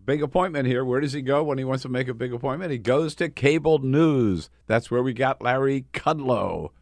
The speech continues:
right? <laughs> Uh, and so many other people in the, uh, in the, uh, Trump administration. Uh, the latest is, um, I think Nauert is how you pronounce her name, Heather Nauert,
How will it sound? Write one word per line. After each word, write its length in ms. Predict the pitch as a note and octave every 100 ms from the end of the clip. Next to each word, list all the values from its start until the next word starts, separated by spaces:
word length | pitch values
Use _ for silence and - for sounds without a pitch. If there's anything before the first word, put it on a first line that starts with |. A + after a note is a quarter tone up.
| _
right? 320 | F2+ A2 D#3 - - - - - -
<laughs> 40 | - - - - - B2+ -
Uh, 520 | A#2 A2+ A#2 A#2 A2+ -
and 180 | A#2 A#2+
so 140 | C#3
many 240 | C3 B2+
other 160 | C3 B2+
people 380 | B2 A#2 - G2+ -
in 180 | G2+
the, 220 | G2+ F#2+ F2+
uh, 160 | F2 -
in 160 | G2
the, 240 | F#2+ F#2 E2+
uh, 60 |
Trump 360 | F2 A2+ G#2 -
administration. 880 | F2+ E2+ E2+ E2+ - A#2 - G#2+ G#2 _ _ _ -
Uh, 180 | A2 A2
the 120 | B2+
latest 420 | F3 C#4 D4 -
is, 320 | C#3+ E3+ E3 - A#2+
um, 360 | A#2+ A#2+ A#2 -
I 80 | C3
think 480 | - D4+ D4+ - - - -
Nauert 720 | G2 G#2+ A2+ C#3 - B3+ -
is 140 | B2+ -
how 80 |
you 160 | C3+ C#3
pronounce 320 | - B2 B2+
her 80 | B2
name, 220 | B2 C#3
Heather 320 | - D3 D3+
Nauert, 480 | B2+ B2 C#3+ A#2+ -